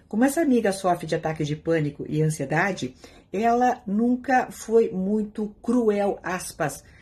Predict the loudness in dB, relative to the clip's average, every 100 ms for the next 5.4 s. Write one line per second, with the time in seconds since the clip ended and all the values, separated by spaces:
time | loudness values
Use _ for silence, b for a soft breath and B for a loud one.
0 | b -2 -2 0 0 2 2 -2 -6 -2
1 | 2 2 0 -2 -2 2 0 2 2 2
2 | 2 -2 0 2 2 0 -2 -6 b b
3 | -8 -8 -2 0 0 0 0 0 0 -2
4 | -2 -2 -2 -2 -4 -6 b b b -4
5 | -4 -4 -10